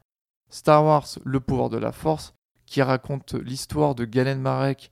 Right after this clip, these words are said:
qui était l'apprenti de Dark Vador entre l'épisode trois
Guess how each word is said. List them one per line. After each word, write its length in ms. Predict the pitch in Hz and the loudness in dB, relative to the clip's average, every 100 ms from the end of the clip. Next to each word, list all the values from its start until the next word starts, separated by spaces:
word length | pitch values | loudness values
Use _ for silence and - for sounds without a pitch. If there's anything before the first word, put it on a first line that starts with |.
| _ - | _ -6
qui 140 | 127 | -4
était 200 | 120 123 | -2 -4
l'apprenti 680 | 120 135 - 143 127 - 139 | 0 -2 -2 -6 -8 -10 -6
de 120 | 123 | -4
Dark 160 | 120 117 | -4 -4
Vador 460 | 123 120 123 110 - | -4 0 -2 -2 -6
entre 280 | 123 - 127 | -10 -6 -6
l'épisode 460 | 123 - 120 117 - - | -6 -6 -6 -6 -6 -8
trois 300 | - 131 | -2 -2